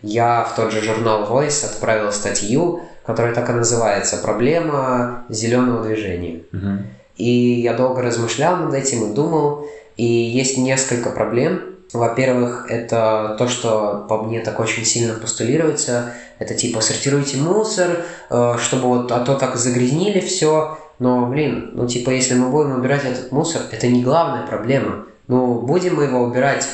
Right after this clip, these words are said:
Speaker 1: но люди-то будут закидывать его.
Speaker 2: Ну да,
Speaker 1: Ну,
Speaker 2: нет, естественно.
Speaker 1: и проблема именно в том, чтобы сказать, что вам надо меньше мусора покупать.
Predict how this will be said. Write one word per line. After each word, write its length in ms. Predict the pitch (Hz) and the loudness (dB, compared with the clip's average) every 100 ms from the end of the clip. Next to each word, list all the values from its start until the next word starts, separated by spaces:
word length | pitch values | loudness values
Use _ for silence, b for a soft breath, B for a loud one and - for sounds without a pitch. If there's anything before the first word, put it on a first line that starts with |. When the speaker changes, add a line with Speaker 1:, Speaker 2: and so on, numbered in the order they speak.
| 110 | -2
Speaker 1:
но 120 | 113 | 0
люди-то 420 | 139 185 147 - | 2 2 0 -4
будут 340 | 113 151 123 107 | 0 0 0 0
закидывать 580 | 110 185 175 131 120 | -2 0 0 0 0
его. 320 | 107 95 87 - | -2 -2 -4 -4
Speaker 2:
Ну 220 | 104 123 | 0 0
да, 140 | 135 123 | 2 2
Speaker 1:
Ну, 80 | 120 | 0
Speaker 2:
нет, 120 | 87 95 | -2 -2
естественно. 360 | - 95 117 | -2 -2 0
Speaker 1:
и 40 | 123 | 2
проблема 460 | 127 123 165 170 143 | 2 2 2 2 2
именно 280 | 135 127 | 0 0
в 60 | 120 | 0
том, 180 | 156 170 | 0 0
чтобы 380 | - - 123 113 | -2 -2 0 0
сказать, 500 | - 117 120 147 - | 0 0 2 0 0
что 380 | - 101 95 104 | -4 -2 0 0
вам 240 | 113 120 | 0 0
надо 220 | 120 120 | 0 0
меньше 440 | 113 127 143 - 113 | 0 2 0 -2 -2
мусора 360 | 113 117 - 101 | 0 0 -2 -4
покупать. 600 | - 127 123 185 - | -4 -6 0 0 -2